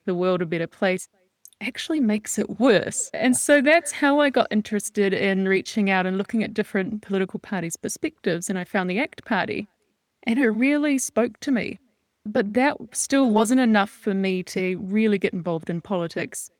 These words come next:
I just stumbled upon that by chance because I was singing in Mount Eden,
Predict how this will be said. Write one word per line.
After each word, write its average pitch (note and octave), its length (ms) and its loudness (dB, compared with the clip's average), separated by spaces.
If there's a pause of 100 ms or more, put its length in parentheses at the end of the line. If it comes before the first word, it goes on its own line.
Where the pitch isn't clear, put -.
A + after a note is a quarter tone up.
(100)
I A3 240 0
just A3+ 220 -2
stumbled F#3+ 460 -2
upon F#3+ 380 -4
that E3+ 220 -2 (220)
by F3 180 2
chance A#3+ 800 -4
because G#3+ 340 -4
I A#3+ 300 0
was G3 400 0
singing A#3+ 420 0
in F#3+ 160 0
Mount F3 260 -2
Eden, G3+ 440 0